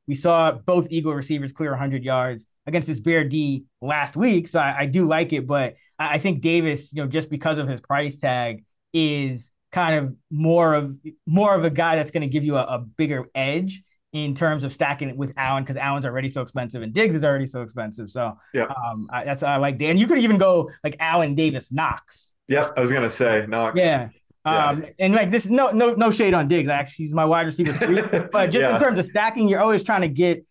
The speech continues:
Speaker 1: you're trying to get, like, correlation for cheap. So that's why
Speaker 2: Yeah.
Speaker 1: I, I love Davis this week. I think, you know, you, you, you said it. He, this, this is a week where he could have a blow up game. Uh, so, uh,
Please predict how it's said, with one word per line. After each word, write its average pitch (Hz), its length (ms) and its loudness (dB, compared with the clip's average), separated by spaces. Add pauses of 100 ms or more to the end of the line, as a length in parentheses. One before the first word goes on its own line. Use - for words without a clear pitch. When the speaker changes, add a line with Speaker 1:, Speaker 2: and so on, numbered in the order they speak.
(420)
Speaker 1:
you're 180 180 -2
trying 185 200 0
to 185 40 2
get, 185 260 0
like, 143 240 -4
correlation 156 540 0
for 135 140 -8
cheap. - 320 -6
So 113 320 -6 (180)
that's 143 160 -2
why 131 320 2
Speaker 2:
Yeah. 127 200 -8
Speaker 1:
I, 135 40 -10
I 123 40 -4
love 123 320 -4
Davis 120 360 -6
this 117 220 -12
week. 120 120 -6
I 113 80 -4
think, 117 300 -12 (280)
you 135 80 -6
know, 127 40 -4
you, 127 140 -6
you, 123 160 -8 (180)
you 135 80 -8
said 165 240 0
it. 131 80 -4
He, 131 180 -6 (160)
this, 143 300 -12
this 156 180 -6
is 196 140 2
a 190 60 2
week 208 320 2
where 160 100 0
he 156 80 2
could 156 160 -2
have 143 140 2
a 135 60 -4
blow 139 240 0
up 123 140 -4
game. 120 440 -8 (480)
Uh, 107 320 -6
so, 107 380 -6
uh, 101 260 -8